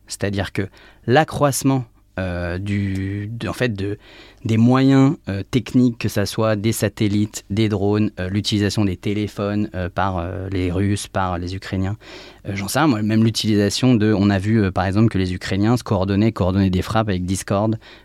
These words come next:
euh, travaillaient sur Google Maps, bref. Tout ça, vous voyez bien apparaître une surface numérique, et notamment une surface numérique américaine, quelque part. Et, et ben ça, ça a permis quoi ? Ça a permis,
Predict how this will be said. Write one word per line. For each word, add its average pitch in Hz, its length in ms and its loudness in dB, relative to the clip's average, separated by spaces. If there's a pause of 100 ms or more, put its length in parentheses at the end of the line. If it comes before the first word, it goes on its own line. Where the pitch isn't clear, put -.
(100)
euh, 90 460 0
travaillaient 98 320 -4
sur 87 160 -6
Google 95 300 -4
Maps, 110 160 0 (160)
bref. 107 260 -4 (420)
Tout 107 100 -10
ça, 160 120 4
vous 123 120 2
voyez 101 240 2
bien 135 240 2
apparaître 110 500 -2
une 104 80 0
surface 101 380 -2
numérique, 104 360 2
et 98 60 -2
notamment 117 540 2
une 156 60 -2
surface 98 300 -6
numérique 95 360 0
américaine, 101 640 0 (180)
quelque 92 240 -8
part. - 220 -8 (640)
Et, 107 240 -2 (460)
et 110 100 0
ben 107 140 2
ça, 165 400 2 (340)
ça - 160 -6
a 87 60 -4
permis 117 340 4
quoi ? 170 280 0
Ça - 160 -2
a 90 60 -2
permis, 127 400 2